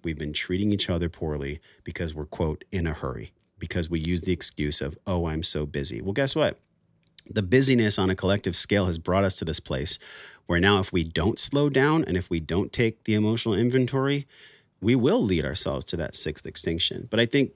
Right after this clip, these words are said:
like, the fact that you and I are here talking and people are feeling excited about this, it's gonna point us towards the fact that it's really about transformation. And I think breath is a part of that.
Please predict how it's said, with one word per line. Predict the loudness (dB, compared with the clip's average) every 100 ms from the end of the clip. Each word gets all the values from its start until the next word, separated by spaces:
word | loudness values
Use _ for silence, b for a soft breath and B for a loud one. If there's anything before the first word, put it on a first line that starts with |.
| -2
like, | -2 -2 -6
the |
fact | 0 2 2
that | 2
you | 4
and | 6
I |
are | 4 4
here | 2
talking | 0 -2 0 0 2 2
and | 2
people | 0 -2
are | -4
feeling | 0 2 2
excited | 2 4 4 2 0 -2 -4 -10 _
about | -2 0 0
this, | 2 4 2 B B B B B -4
it's | 2 4
gonna | 4 2
point | 2 0 0
us | 0
towards | -2 -4 -6 -6
the | -8
fact | -8 -10 -8
that | -8
it's | -4 -4 0
really | 2 2
about | 0 -2 -2
transformation. | -2 -2 -2 -2 -4 -6 -6 -10 -6
And | -2
I |
think | 2 4 2
breath | 2 0
is | 0 -2
a |
part | -4 -4 -4
of |
that. | -6 -14